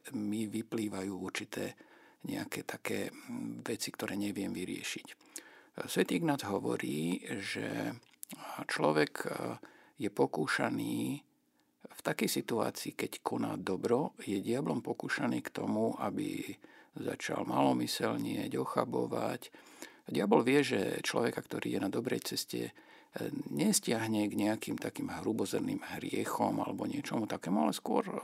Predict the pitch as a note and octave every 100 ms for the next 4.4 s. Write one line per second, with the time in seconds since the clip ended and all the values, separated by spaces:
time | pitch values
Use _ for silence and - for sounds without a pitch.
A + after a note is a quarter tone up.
0 | B2+ - - - - - - B2+ A#2+ -
1 | - - - - D#3 - - - - -
2 | - - - - - - - - - -
3 | - - A#2+ A#2 G#2+ G#2+ - B2 C3+ -
4 | B2 B2 - -